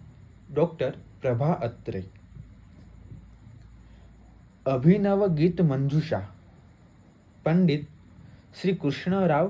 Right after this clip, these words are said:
રાતંજનકર। ભાવ રંગ લહરી,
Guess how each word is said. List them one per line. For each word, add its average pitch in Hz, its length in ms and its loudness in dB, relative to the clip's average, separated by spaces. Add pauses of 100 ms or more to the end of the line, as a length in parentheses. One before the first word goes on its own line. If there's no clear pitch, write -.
(100)
રાતંજનકર। 127 760 -2 (1600)
ભાવ 139 380 4
રંગ 165 300 0
લહરી, 123 460 -2